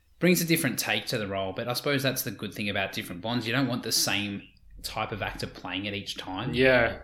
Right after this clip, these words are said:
Speaker 1: Because
Speaker 2: Yeah.
Speaker 1: it just freshens it up. Um, and just the last one, Tom Hiddleston, who, uh, yeah.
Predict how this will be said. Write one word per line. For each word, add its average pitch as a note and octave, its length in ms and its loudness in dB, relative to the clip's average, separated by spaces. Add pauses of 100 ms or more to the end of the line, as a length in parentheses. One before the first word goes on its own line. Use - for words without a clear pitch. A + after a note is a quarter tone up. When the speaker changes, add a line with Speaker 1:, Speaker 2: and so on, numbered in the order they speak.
Speaker 1:
Because - 280 -4
Speaker 2:
Yeah. A#2 240 4 (920)
Speaker 1:
it C3+ 160 -12
just C#3 220 -2
freshens A#2 520 0
it F#2+ 120 -4
up. G2 320 -2 (720)
Um, A2 420 -6 (280)
and A#2 220 0
just D#3+ 140 -2
the B2+ 60 4
last A2 300 2
one, G#2 220 0
Tom D#3+ 280 4
Hiddleston, A#2+ 680 0 (640)
who, G#2 460 -4 (400)
uh, F#2+ 680 -14
yeah. F#2+ 220 -8